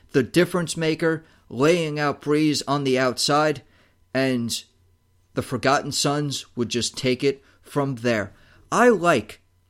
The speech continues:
the tandem offense that Blake and Cutler are able to deliver. I know this is up for debate, and I definitely want your thoughts at podcast underscore U F on Twitter. I like the tag team maneuvers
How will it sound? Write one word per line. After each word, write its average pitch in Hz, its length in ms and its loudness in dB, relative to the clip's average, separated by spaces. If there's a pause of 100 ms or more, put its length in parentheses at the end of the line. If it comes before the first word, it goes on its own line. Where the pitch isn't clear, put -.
(100)
the 135 100 0
tandem 135 440 -2
offense 123 540 -6 (840)
that 117 340 0 (440)
Blake 123 420 0
and 117 140 -4
Cutler 120 520 0
are 117 140 -2
able 117 280 -2
to - 120 -8
deliver. 104 520 -6
I 117 120 -4
know 175 140 -4
this 214 200 -2
is 208 140 -2
up 180 140 0
for 165 120 -6
debate, 143 440 0
and 117 100 -2
I 117 80 -2
definitely 139 380 -4
want 123 260 -8
your 120 80 -4
thoughts 110 400 -4
at 120 200 -4
podcast 123 540 -2
underscore 120 480 -4
U 120 260 0
F 117 200 -2 (380)
on 123 220 0
Twitter. 117 420 0 (520)
I 180 120 2
like 220 420 0 (220)
the 143 80 -6
tag 139 300 0
team 135 180 -4
maneuvers 117 600 -2